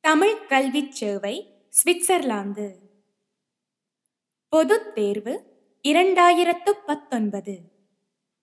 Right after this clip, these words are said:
தமிழ் மொழி ஆண்டு நான்கு. புலன்மொழித் தேர்வு. கேட்டலும் விளங்கிக் கொள்ளுதலும்.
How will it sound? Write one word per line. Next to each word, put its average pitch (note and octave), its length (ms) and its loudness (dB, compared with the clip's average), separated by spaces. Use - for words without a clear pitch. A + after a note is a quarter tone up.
தமிழ் F4+ 440 4
மொழி A3+ 680 -4
ஆண்டு A#3 600 0
நான்கு. A3+ 800 -4
புலன்மொழித் D#4+ 580 4
தேர்வு. G3 600 -10
கேட்டலும் A#3 1080 -4
விளங்கிக் D#4 680 2
கொள்ளுதலும். G3 560 -8